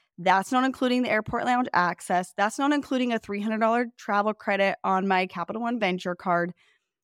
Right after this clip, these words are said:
There are so many benefits that I make sure I utilize. That's not including the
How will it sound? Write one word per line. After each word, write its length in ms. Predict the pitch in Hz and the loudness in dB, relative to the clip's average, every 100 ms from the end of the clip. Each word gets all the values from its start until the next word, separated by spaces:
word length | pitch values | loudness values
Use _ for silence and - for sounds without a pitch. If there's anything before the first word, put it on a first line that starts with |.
| _ | _
There 160 | 220 233 | -2 2
are 160 | 269 277 | 2 0
so 440 | - - 226 233 | -4 -2 0 2
many 240 | 247 240 | 0 0
benefits 500 | 190 180 196 254 262 196 | 0 0 2 0 0 -2
that 220 | 202 233 | 0 2
I 160 | 302 | 0
make 380 | 262 240 226 233 | 0 0 0 -2
sure 200 | - 220 | -6 -2
I 60 | 202 | -2
utilize. 560 | 190 190 185 135 - - | 0 0 0 -2 -4 -2
That's 220 | 175 - | -2 0
not 140 | 202 | -2
including 640 | 214 214 220 202 196 190 185 | -2 -2 -2 0 0 -2 0
the 420 | 175 156 151 | 2 2 0